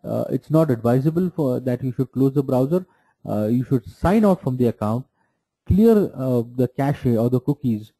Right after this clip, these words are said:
from the browser, and then close the browser. It's always the best practice to do that. Time for another opinion poll from, uh, you people. If, what should you do when you receive an unknown email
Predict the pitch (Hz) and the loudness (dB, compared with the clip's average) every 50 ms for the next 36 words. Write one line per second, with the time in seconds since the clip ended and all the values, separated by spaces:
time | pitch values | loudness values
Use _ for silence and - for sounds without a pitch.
0 | _ _ - - 139 147 147 151 127 127 117 110 110 107 - 143 143 - _ _ | _ _ -2 0 0 2 2 0 0 2 2 2 0 0 0 -2 -2 -2 _ _
1 | _ _ _ - 107 131 131 120 120 139 147 156 151 147 - 131 120 113 107 117 | _ _ _ -6 -2 -2 -2 0 2 2 2 2 2 0 2 2 2 2 2 0
2 | 110 110 107 104 107 110 131 127 - _ - - 120 131 135 143 135 123 123 107 | -2 0 0 0 0 0 -2 -4 -4 _ -8 -4 -2 0 2 2 2 2 2 0
3 | 101 120 123 - - 117 113 110 _ - 123 113 - _ _ _ _ _ _ _ | 0 -2 -2 -2 -4 -4 -4 -4 _ -6 -6 -6 -8 _ _ _ _ _ _ _
4 | _ _ _ - 113 110 110 110 110 _ _ _ - - - - 113 110 107 - | _ _ _ -2 -2 -2 -2 -4 -6 _ _ _ -20 -18 -8 -4 -2 -2 -2 -2
5 | 90 - - _ _ _ _ _ _ _ _ _ _ _ _ _ _ _ _ _ | -6 -14 -16 _ _ _ _ _ _ _ _ _ _ _ _ _ _ _ _ _
6 | _ _ _ _ _ _ - - 147 165 165 - 170 147 143 147 156 156 165 170 | _ _ _ _ _ _ -4 0 2 2 4 4 4 4 4 4 4 4 4 4
7 | 165 160 - 175 175 175 180 170 156 185 185 185 180 - 185 180 175 175 170 175 | 4 4 4 4 4 4 4 4 4 4 4 4 4 4 2 2 2 0 -2 -2
8 | 135 131 131 131 139 156 147 151 170 165 - 233 233 226 - _ _ _ _ _ | -2 0 0 0 -2 -2 -2 -4 -6 -4 -2 -2 -4 -4 -6 _ _ _ _ _
9 | _ _ _ _ _ _ _ _ _ _ _ _ _ _ _ - - 220 294 277 | _ _ _ _ _ _ _ _ _ _ _ _ _ _ _ -2 2 2 2 2
10 | - - - - - _ - 160 185 240 277 - - - 254 262 269 254 180 170 | 0 -6 -18 -18 -18 _ 0 2 2 2 2 0 -2 0 4 6 6 6 6 6
11 | 202 190 147 123 120 131 - _ _ - - 135 147 151 147 156 156 - - 196 | 4 4 4 2 0 -2 -6 _ _ -6 -4 0 2 4 4 4 2 0 0 0
12 | 196 196 180 175 165 - - - 165 190 202 202 214 214 214 202 185 - - 156 | 2 4 4 2 2 0 -4 -2 2 2 4 6 6 6 6 4 2 -4 -8 -6
13 | 185 190 202 190 165 135 113 104 104 117 135 | -2 0 2 4 4 4 4 2 0 -2 -4